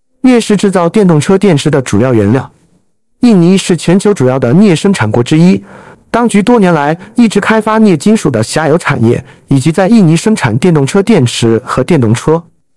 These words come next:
印尼政府也从二零二零年一月一日起禁止未加工镍矿石出口，要提高镍矿产品的附加值。下一条新闻：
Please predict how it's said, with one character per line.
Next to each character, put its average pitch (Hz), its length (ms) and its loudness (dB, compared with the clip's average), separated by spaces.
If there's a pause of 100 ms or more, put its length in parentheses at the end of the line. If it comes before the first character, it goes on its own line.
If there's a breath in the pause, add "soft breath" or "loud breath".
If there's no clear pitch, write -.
(260)
印 254 180 4
尼 202 80 4
政 202 200 0
府 120 300 -2 (100)
也 139 120 0
从 147 180 -4
二 202 160 -2
零 180 140 2
二 180 80 0
零 160 120 2
年 147 280 0
一 208 80 4
月 226 160 4
一 208 120 2
日 226 160 4
起 - 360 -4 (320 loud breath)
禁 269 200 0
止 147 180 0
未 165 180 0
加 196 160 -2
工 214 240 2
镍 226 160 4
矿 185 240 -2
石 139 120 -4
出 151 160 -2
口， - 280 -6 (340 loud breath)
要 190 160 0
提 185 140 -2
高 208 220 0
镍 240 180 4
矿 180 200 0
产 147 160 -2
品 123 140 0
的 120 180 -2
附 - 220 -2
加 190 160 -2
值。 113 300 0 (3000)
下 226 260 -2
一 170 40 -2
条 143 160 -2
新 160 160 0
闻： 127 280 2